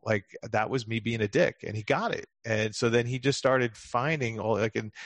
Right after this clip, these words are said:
every other day I'm getting a call from him about, "Hey, here's something I did today, and I was a dick today. Here's what, here's what it looked like." And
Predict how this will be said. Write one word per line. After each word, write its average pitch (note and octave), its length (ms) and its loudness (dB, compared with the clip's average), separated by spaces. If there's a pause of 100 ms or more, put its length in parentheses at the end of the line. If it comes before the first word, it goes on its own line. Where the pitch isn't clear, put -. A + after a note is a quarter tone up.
(140)
every D3 200 2
other F#3 140 2
day C#3+ 260 2
I'm A#2+ 120 2
getting - 180 -2
a A2+ 40 -2
call B2 240 0
from A2+ 180 -6
him G#2+ 240 0
about, G2+ 460 0
"Hey, C3+ 160 0
here's C3 220 -2
something C3+ 260 -2
I A2+ 140 4
did D3+ 180 -2
today, - 360 -4 (380)
and G#2+ 140 2
I A2+ 40 4
was A#2+ 120 -2
a C3+ 60 0
dick - 180 0
today. F#2+ 240 -2
Here's G#2+ 240 0
what, A#2 240 2
here's B2 220 -2
what B2 100 0
it A2 80 0
looked C#3+ 240 -4
like." - 220 -4 (720)
And A#2+ 560 2